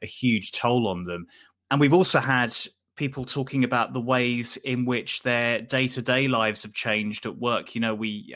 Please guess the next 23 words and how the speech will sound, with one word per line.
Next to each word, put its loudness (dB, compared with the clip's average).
had -8
somebody -4
write -2
a -10
blog 0
for -2
us 0
in 0
local 0
radio 2
who -4
has -4
been -4
pretty 0
much -2
entirely 0
working -2
from -6
home 0
in -6
a -6
way 2
that 0